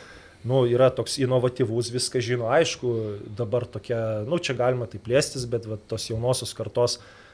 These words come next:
e, fizinio pasirengimo treneriai ir Bičiušas, ir Čeliauskas, jų komandos tokios labiausiai šiemet, nu,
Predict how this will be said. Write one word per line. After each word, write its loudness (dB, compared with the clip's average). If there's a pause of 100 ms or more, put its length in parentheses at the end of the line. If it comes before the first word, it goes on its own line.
e, -4 (160)
fizinio -4
pasirengimo -4
treneriai 0
ir -2
Bičiušas, -6
ir -6
Čeliauskas, -2
jų -4
komandos -2
tokios -6
labiausiai -2 (360)
šiemet, -4
nu, -2